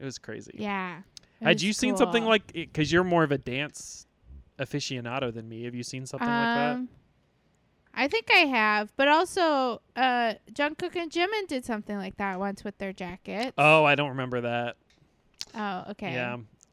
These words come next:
Speaker 1: Uh, that's pretty cool. I also, uh, I think I really like the jacket and the card, uh, how they kept,
Speaker 2: Yeah.
Speaker 1: like, doing a little card,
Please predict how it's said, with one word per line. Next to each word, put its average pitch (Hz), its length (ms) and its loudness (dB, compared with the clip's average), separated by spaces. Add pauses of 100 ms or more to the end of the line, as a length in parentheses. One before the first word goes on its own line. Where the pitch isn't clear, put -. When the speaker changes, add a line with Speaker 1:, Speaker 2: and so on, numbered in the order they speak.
Speaker 1:
Uh, 135 160 2
that's 139 220 0
pretty 135 260 -2
cool. 135 340 0
I 156 120 10
also, 190 280 10
uh, 156 280 -2
I 165 100 4
think - 460 -2 (640)
I 147 120 6
really 170 280 6
like 156 160 4
the 151 100 0
jacket 135 500 -2 (140)
and 131 380 -6
the 120 400 0 (240)
card, 139 680 0 (460)
uh, 123 340 0
how 123 120 -4
they 127 100 -2
kept, - 220 -4
Speaker 2:
Yeah. 202 100 -2
Speaker 1:
like, 170 160 -4
doing 135 160 -4
a 131 60 -4
little 123 180 -2
card, 127 460 -4